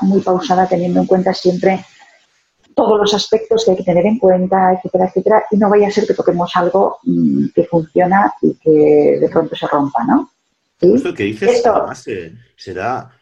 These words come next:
Speaker 2: yo he visto muchos conflictos viendo otras personas, entre otras personas, conmigo mismo, pero en otros, cuando me he dado cuenta de, de esa persona que les ves de repente que son, que quieren tomar todo bien y tal,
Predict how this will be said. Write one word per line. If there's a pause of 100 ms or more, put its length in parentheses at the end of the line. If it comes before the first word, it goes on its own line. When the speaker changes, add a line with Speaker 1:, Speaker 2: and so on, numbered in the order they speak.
(160)
Speaker 2:
yo
he
visto
muchos
conflictos (1300)
viendo
otras
personas,
entre
otras
personas,
conmigo
mismo,
pero
en
otros,
cuando
me
he
dado
cuenta
de, (400)
de
esa
persona
que
les
ves
de
repente
que
son, (320)
que
quieren
tomar
todo
bien
y
tal,